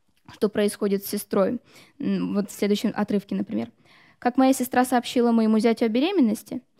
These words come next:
я не знаю, какие разговоры они ведут, когда меня нет рядом. Я не очень понимаю семейные пары. Мне кажется, что это какой-то таинственный газ, не имеющий ни очертаний, ни цвета,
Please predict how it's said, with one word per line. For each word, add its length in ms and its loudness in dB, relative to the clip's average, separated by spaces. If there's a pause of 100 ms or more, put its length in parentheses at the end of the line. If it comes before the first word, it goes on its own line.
(340)
я 100 4
не 140 2
знаю, 300 6
какие 240 0
разговоры 420 2
они 220 2
ведут, 300 0
когда 280 0
меня 200 4
нет 200 0
рядом. 520 0
Я 140 6
не 120 8
очень 240 2
понимаю 400 2
семейные 480 0
пары. 340 -2 (280)
Мне 160 0
кажется, 380 0
что 140 -4
это 120 -2
какой-то 420 0
таинственный 680 2
газ, 420 0
не 240 4
имеющий 500 2
ни 120 4
очертаний, 580 2
ни 120 8
цвета, 520 0